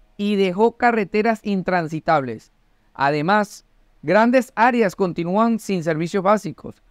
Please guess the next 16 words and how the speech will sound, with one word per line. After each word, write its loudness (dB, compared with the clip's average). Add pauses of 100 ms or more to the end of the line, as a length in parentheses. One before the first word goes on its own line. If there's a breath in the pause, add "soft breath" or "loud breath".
(160)
complicando 0
las 0
tareas 0
de -2
rescate. -6 (460)
Carolina 2
del 0
Norte -2
es -4
el 2
estado 2
con -4
mayor 0
número 0
de 0
víctimas, -6